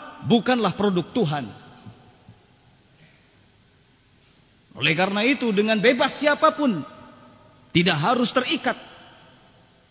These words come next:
dengan ketentuan-ketentuan agama. Dan ini, ini adalah sebuah ancaman.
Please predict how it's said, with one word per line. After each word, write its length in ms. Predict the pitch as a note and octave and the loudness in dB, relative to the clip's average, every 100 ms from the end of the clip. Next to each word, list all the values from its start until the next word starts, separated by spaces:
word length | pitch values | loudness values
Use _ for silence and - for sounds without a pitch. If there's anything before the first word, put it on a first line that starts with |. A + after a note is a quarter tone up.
| _ _ _ | _ _ _
dengan 320 | - G#3 G3+ | 6 8 8
ketentuan-ketentuan 1040 | E3+ E3 D#3+ A3 F#3+ D3 D3 C#3+ D3+ C#3+ | 4 4 4 6 4 4 4 4 6 4
agama. 480 | C#3 D3+ B2 G#2 - - - - - - - - _ _ _ _ _ _ _ _ _ _ _ _ _ _ - | 2 0 -2 -4 -10 -14 -20 -20 -20 -20 -20 -20 _ _ _ _ _ _ _ _ _ _ _ _ _ _ -4
Dan 160 | D3 | 2
ini, 480 | F3+ A3+ G#3+ E3 A#2 - - - - - - - - | 2 2 0 -2 -6 -12 -20 -20 -20 -20 -20 -20 -10
ini 180 | D#3 F3 F#3 | -4 -2 2
adalah 240 | G3+ G3+ | 2 2
sebuah 400 | G#3+ G3 A3 G#3+ | 2 6 8 8
ancaman. 640 | A3+ C4 B3+ A3 E3+ C3+ | 4 4 4 4 0 -6